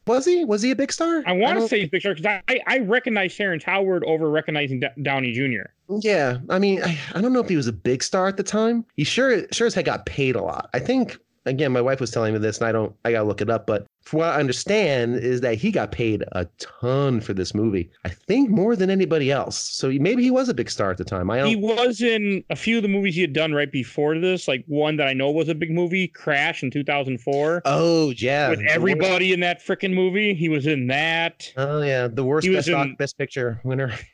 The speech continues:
Speaker 2: Uh, he was in
Speaker 1: Anyway.
Speaker 2: Ray. He was in
Speaker 1: Okay.
Speaker 2: Hustle and Flow, whatever the hell
Speaker 1: Oh,
Speaker 2: that
Speaker 1: that's
Speaker 2: is.
Speaker 1: right. Yep, yep,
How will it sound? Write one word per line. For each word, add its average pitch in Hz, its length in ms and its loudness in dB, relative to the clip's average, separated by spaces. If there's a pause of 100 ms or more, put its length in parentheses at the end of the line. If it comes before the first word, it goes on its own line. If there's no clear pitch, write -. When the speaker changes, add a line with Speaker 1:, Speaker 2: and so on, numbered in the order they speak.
(680)
Speaker 2:
Uh, 127 420 -2 (140)
he 175 120 -2
was 165 160 0
in 165 100 0
Speaker 1:
Anyway. 117 140 -2
Speaker 2:
Ray. 170 640 2 (120)
He 160 120 -4
was 147 180 -2
in 147 80 2
Speaker 1:
Okay. 139 120 0
Speaker 2:
Hustle 165 420 -2
and 135 120 -4
Flow, 156 520 0
whatever 139 260 0
the 127 80 0
hell 127 140 2
Speaker 1:
Oh, - 20 0
Speaker 2:
that 131 140 0
Speaker 1:
that's 147 220 -2
Speaker 2:
is. - 20 -
Speaker 1:
right. 185 180 -8 (120)
Yep, 165 200 -6
yep, 147 160 -4